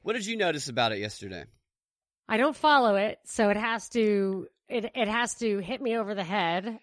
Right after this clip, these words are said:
Speaker 2: So what hit me over the head was Anderson Cooper
Speaker 1: Yes.
Speaker 2: dedicating, I've got lots of
Speaker 1: Right.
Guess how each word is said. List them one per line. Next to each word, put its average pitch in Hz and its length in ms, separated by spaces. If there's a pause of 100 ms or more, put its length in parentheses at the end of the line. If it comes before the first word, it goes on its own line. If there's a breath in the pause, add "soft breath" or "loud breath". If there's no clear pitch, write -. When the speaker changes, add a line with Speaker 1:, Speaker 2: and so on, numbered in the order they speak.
Speaker 2:
So 196 460
what 190 240
hit 220 180
me 214 120
over 208 140
the 214 80
head 196 220
was 190 340 (140)
Anderson 220 380
Cooper 214 520
Speaker 1:
Yes. - 280
Speaker 2:
dedicating, 196 420
I've 233 180
got 220 220
lots 226 320
of 196 180
Speaker 1:
Right. 135 340